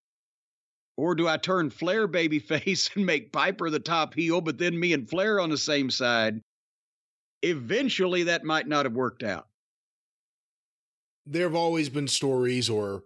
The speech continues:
Speaker 2: direct comments that one of the reasons that Rick Steamboat, if not the main reason that Rick Steamboat left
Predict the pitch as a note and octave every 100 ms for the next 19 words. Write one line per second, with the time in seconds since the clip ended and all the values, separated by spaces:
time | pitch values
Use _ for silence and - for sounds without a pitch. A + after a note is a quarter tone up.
0 | _ _ _ _ _ _ _ _ _ C#3+
1 | C3+ B2+ - C#3 B2 A2+ A2 A2+ - -
2 | - _ _ _ _ _ _ _ - B2
3 | B2 B2+ D3+ D3 C#3+ C#3+ C#3 C#3 C3+ C3
4 | A#2 C#3+ - - C#3+ C3+ C3 B2 A2 B2+
5 | A2+ C3+ A#2+ A#2+ C#3 C3 A#2 A2+ A#2+ A2+
6 | - A2 B2 - C3 B2 A2 A#2 B2+ -
7 | -